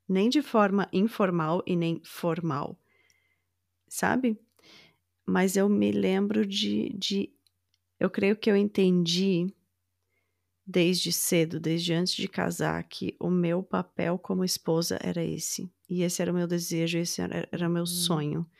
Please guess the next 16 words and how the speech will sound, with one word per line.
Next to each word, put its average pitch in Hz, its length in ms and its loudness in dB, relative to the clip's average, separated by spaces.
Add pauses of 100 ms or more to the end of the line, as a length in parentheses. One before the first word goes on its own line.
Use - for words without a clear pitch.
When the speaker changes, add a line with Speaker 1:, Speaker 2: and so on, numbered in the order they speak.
(300)
Speaker 1:
Eu 185 140 2
a-, 180 200 2 (100)
eu 175 100 2
acho 175 240 0
que - 120 -8
foi - 260 -2
obra 165 320 0
de 180 140 -8
Deus, - 340 -4
realmente, 175 500 -2
no 180 80 2
meu 170 160 0
coração, 180 600 -4
sabe? 240 400 -2
Porque 185 580 -6 (340)
Speaker 2:
Uhum. 175 320 -10